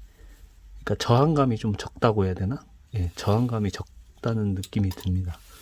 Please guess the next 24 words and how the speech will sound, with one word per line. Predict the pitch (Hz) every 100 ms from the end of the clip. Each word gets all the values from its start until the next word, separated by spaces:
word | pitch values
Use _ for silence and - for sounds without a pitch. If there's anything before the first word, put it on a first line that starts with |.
| - - - - - - - - -
네, | 95 87
그래서 | - 113 104
저는 | 107 - 110 110
이제 | 104 101 - - - - - - - - - - - - -
좀 | -
계속 | 110 - 135 -
사용을 | - 156 160 135 127
해오고 | 160 151 117
있었는데 | - 110 104 104 120 117 92 - - - - -
저는 | 110 120
만족하고 | 92 92 104 - - 113
있어요. | 92 - 90 85 - - - - - - - - - -
근데 | - - 107
이제 | 98 98
이게 | 98 95
가격이 | - - 104 117 113 113 110
일반 | 101 110 107 104 104 104 104 101 - - - - - _ - - - -
민날에 | - 104 110 110 98
비해서 | - 101 92
가격이 | 90 - 104 101
조금 | - 117 - 135 113 113
올라, | - 101 101 110 - -
센 | - 151
편입니다. | - 143 107 92 98